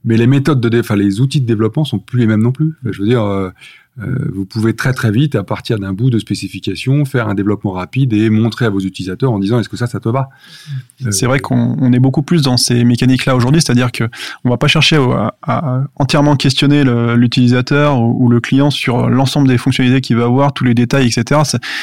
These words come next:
Speaker 2: c'est très compliqué pour lui de, de tout imaginer, de rien oublier, alors que finalement, avec, euh, comme tu le disais, euh,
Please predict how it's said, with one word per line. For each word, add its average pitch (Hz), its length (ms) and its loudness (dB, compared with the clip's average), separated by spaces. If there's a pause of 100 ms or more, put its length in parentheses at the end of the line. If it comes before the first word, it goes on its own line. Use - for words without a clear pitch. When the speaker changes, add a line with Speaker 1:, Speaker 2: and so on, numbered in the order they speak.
(140)
Speaker 2:
c'est - 120 -2
très 180 140 0
compliqué 156 340 2
pour 139 140 0
lui 147 140 4
de, 120 200 4
de 117 120 2
tout 127 180 -2
imaginer, 135 440 4
de 123 60 4
rien 117 160 4
oublier, 147 360 4 (320)
alors 123 220 0
que 117 380 0
finalement, 127 400 2
avec, 113 240 0
euh, 117 100 -2
comme 117 140 0
tu 120 120 -6
le 117 60 -2
disais, 123 220 2
euh, 113 160 0